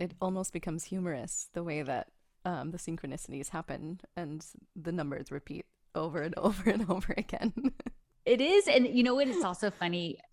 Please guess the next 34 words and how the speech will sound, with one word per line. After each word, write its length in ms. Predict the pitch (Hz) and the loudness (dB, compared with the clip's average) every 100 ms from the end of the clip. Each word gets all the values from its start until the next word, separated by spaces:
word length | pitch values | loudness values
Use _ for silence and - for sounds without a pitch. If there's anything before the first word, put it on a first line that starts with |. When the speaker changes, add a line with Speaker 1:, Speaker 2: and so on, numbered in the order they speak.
| - - | -20 -10
Speaker 2:
What 200 | 247 180 | 0 2
happened 280 | 170 190 170 | 4 2 0
for 80 | 170 | 2
me 180 | 165 165 | 4 4
is 100 | 156 | 2
when 160 | 165 | 2
my 300 | 160 151 151 - | 4 4 2 2
attitude 460 | 175 185 190 233 226 | 4 4 4 6 8
isn't 260 | 233 247 247 | 8 8 4
the 80 | |
best, 500 | 247 262 269 - - - - - _ | 4 4 4 2 -10 -16 -20 -20 _
that's 320 | 202 180 180 208 | 8 8 8 2
when 160 | 190 | 2
they'll 140 | 180 170 | 2 2
get 160 | 180 | 2
a 60 | 165 | 4
laugh 260 | 147 156 147 | 4 4 4
out 140 | 151 | 2
of 100 | 156 | 2
me, 200 | 156 - | -2 -6
'cause 240 | - 185 165 | -2 -2 6
they're, 300 | 175 170 - | 6 6 4
they 160 | 202 190 | 6 6
get 240 | 185 190 | 6 4
in 160 | 196 208 | 4 2
front 220 | 202 190 | 4 4
of 80 | 202 | 4
me 160 | 196 | 2
so 420 | 190 - - 196 202 | -2 0 6 8 8
much 280 | 190 185 | 6 4
that 100 | 202 | 2
I'm 80 | 190 | 2
like, 260 | 185 180 - | 2 0 -2
"Okay, 840 | 214 254 285 - - 180 233 247 | 0 2 0 -2 -8 -2 4 4